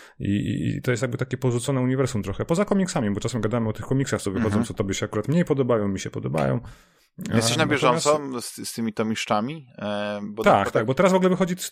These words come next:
Speaker 1: trzecia część tej, te-, tego
Speaker 2: Mhm.
Speaker 1: tomiszcza zbiorczego, bo był Blade Runner chyba, zaraz, wiesz co, ja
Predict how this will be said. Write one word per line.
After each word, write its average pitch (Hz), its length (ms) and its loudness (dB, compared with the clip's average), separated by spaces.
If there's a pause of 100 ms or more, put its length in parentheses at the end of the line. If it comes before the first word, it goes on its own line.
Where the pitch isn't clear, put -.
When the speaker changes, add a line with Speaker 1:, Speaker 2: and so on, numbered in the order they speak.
Speaker 1:
trzecia 175 300 -4
część 156 240 0
tej, 110 140 -2
te-, 107 120 -4
tego 101 200 -2
Speaker 2:
Mhm. 104 40 -2
Speaker 1:
tomiszcza 107 720 -2
zbiorczego, 107 800 0
bo 110 140 -2
był 113 120 -2
Blade 117 280 2
Runner 127 180 0
chyba, 117 220 0
zaraz, 120 240 2
wiesz 131 120 -4
co, 139 100 -2
ja 120 100 2